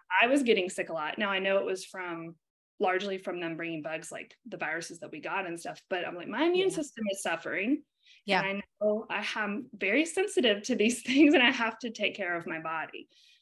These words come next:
Speaker 1: And,
Speaker 2: Mm-hmm.
Speaker 1: um, when I made the decision to go back to part-time, as hard as that was, 'cause I wasn't sure if that would be supported or not,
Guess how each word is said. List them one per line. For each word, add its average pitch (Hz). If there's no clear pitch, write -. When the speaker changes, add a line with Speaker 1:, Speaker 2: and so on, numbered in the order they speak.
Speaker 1:
And, 165
Speaker 2:
Mm-hmm. -
Speaker 1:
um, -
when 180
I 175
made 180
the 185
decision 190
to 190
go 175
back 262
to 208
part-time, 156
as 156
hard 202
as 226
that 170
was, 156
'cause 180
I 160
wasn't 185
sure 160
if 156
that -
would 160
be 156
supported 156
or 151
not, 151